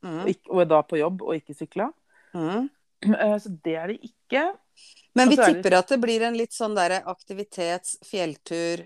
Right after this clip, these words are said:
Speaker 1: noe sånt, eller tipper du by, ferie, tur?
Speaker 2: Eh, jeg tipper kanskje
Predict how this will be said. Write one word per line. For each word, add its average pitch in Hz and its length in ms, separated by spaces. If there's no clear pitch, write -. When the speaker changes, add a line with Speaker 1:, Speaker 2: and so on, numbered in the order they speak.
Speaker 1:
noe 196 160
sånt, 262 240
eller 262 180
tipper 233 280
du 190 80
by, 143 360
ferie, 143 360
tur? 147 160
Speaker 2:
Eh, 220 760
jeg 214 240
tipper 160 920
kanskje 139 680